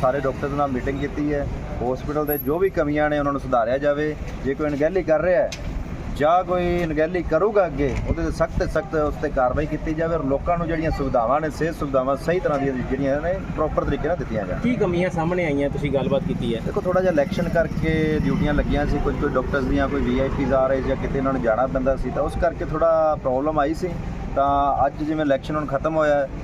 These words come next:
Speaker 1: ਤਾਂ ਆ ਕੇ ਸਾਰੇ ਡਾਕਟਰਸ ਨਾਲ, ਐਸ ਐਮ ਓ ਸਾਹਿਬ ਨਾਲ, ਸਿਵਲ ਸਰਜਨ, ਅ, ਸਾਡੇ ਜਿਹੜੇ ਨੇ, ਉਹਨਾਂ ਸਾਰਿਆਂ ਦੀ ਮੀਟਿੰਗ ਬੁਲਾਈ ਸੀਗੀ ਔਰ ਸਖਤ ਹਦਾਇਤ ਕੀਤੀ ਗਈ ਹੈ, ਕਿਤੇ ਵੀ ਕੋਈ ਕਮੀ ਪਾਈ ਗਈ ਤਾਂ ਉਹਦੇ 'ਤੇ ਸਖਤ ਐਕਸ਼ਨ ਹੋਊਗਾ।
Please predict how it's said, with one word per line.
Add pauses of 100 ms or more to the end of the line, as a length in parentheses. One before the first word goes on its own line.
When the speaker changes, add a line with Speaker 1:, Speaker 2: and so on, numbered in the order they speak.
(160)
Speaker 1:
ਤਾਂ
ਆ
ਕੇ
ਸਾਰੇ
ਡਾਕਟਰਸ
ਨਾਲ,
ਐਸ
ਐਮ
ਓ
ਸਾਹਿਬ
ਨਾਲ,
ਸਿਵਲ
ਸਰਜਨ,
ਅ,
ਸਾਡੇ
ਜਿਹੜੇ
ਨੇ, (400)
ਉਹਨਾਂ
ਸਾਰਿਆਂ
ਦੀ
ਮੀਟਿੰਗ
ਬੁਲਾਈ
ਸੀਗੀ (360)
ਔਰ
ਸਖਤ
ਹਦਾਇਤ
ਕੀਤੀ
ਗਈ
ਹੈ,
ਕਿਤੇ
ਵੀ
ਕੋਈ
ਕਮੀ
ਪਾਈ
ਗਈ
ਤਾਂ
ਉਹਦੇ
'ਤੇ
ਸਖਤ
ਐਕਸ਼ਨ
ਹੋਊਗਾ।